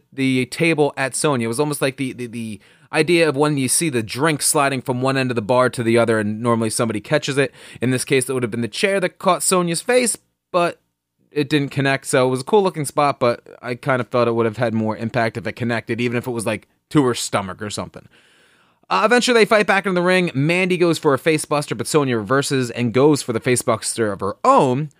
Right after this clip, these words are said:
which Mandy lands on her feet from this move. Mandy hits a couple of knee strikes with a face buster of her own, and then hit a running knee strike to pin Sonya Deville. For the three count afterwards, Otis comes out and the two celebrate.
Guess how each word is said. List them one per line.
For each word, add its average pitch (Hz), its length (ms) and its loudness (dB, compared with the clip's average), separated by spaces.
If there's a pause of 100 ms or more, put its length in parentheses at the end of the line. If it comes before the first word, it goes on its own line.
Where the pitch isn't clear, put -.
(240)
which 139 140 -6
Mandy 220 280 4
lands 196 260 2
on 170 80 2
her 131 100 -2
feet - 300 -2
from 202 200 2
this 190 140 -2
move. 190 360 2 (180)
Mandy 147 260 0
hits 151 160 0
a 143 40 -4
couple 143 240 0
of 143 60 0
knee 151 100 2
strikes 151 440 0
with 135 240 2
a 127 120 0
face 147 260 0
buster 139 320 -2
of 120 80 -2
her 113 180 -4
own, 214 440 2 (340)
and 147 160 2
then 156 80 4
hit 156 140 2
a 156 80 6
running 143 360 2
knee 135 160 2
strike 131 640 0 (200)
to 131 440 4 (220)
pin 143 420 2
Sonya 131 380 2
Deville. 180 420 2 (540)
For 220 160 6
the 196 100 -2
three 180 300 0
count 165 340 0
afterwards, 165 480 2
Otis 143 260 4
comes 143 280 -2
out 139 280 0
and 127 140 -6
the 117 40 -6
two 123 180 2
celebrate. 208 600 2